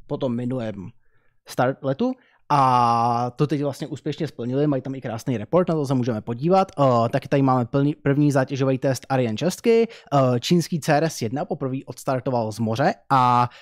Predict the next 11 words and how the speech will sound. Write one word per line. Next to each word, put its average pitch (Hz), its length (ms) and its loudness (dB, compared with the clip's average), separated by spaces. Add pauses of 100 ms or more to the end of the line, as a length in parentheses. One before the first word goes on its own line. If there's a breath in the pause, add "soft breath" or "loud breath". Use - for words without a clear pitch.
(160 loud breath)
taky 170 220 0
tady 180 180 4
máme 131 380 4
nu-, 147 320 4 (120)
eh, 135 580 4 (280 soft breath)
vlastně 156 920 2
potenciální 196 800 2
český 175 360 0
vesmírný 160 580 2
mise, 123 440 0
který 143 760 2